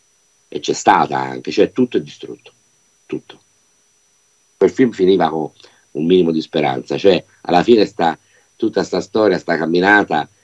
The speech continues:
sta ricerca, sta stella è stata una stronzata, però valeva la pena forse,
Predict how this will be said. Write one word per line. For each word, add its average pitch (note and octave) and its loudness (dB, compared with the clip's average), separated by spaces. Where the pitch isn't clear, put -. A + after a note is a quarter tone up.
sta - -4
ricerca, F2+ 2
sta - -8
stella A2 4
è - -6
stata F#2 -6
una F#2+ -4
stronzata, F#2+ -4
però E2+ -4
valeva D#2 -2
la C#2+ -4
pena C2+ -4
forse, C#2+ -4